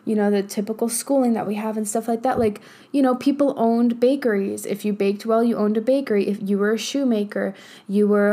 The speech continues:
a, you know, carpet maker, you were a painter. Like, we all had, like, n-, regular jobs in society, and there was, like, no necessarily hierarch-, hierarchy in, like,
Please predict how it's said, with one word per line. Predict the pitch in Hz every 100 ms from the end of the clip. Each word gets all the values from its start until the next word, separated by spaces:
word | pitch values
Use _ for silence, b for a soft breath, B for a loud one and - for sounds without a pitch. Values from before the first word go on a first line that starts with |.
| -
a, | 202 202 202 202
you | 208 214
know, | 208
carpet | 208 - 277 285 233
maker, | 208 196 190 196 190
you | 196 202
were | 220
a | 233
painter. | 240 - 269 294 277 220 -
Like, | 214 208
we | 220 202
all | 233 240
had, | 262 - 233 233 226 B B B B -
like, | 233 220 220
n-, | 214 214 - - _ -
regular | 208 233 247 240 214
jobs | 208 202 202 202
in | 202 196
society, | - 202 - 202 202 214 262
and | - 233
there | 233
was, | 226 226
like, | 220
no | 214 226 233 233 226 B B -
necessarily | 240 233 233 233 214
hierarch-, | 202 - 233 285 226 190 185 -
hierarchy | - 247 247 - 185 196 214 208 208
in, | 202 202
like, | 190 190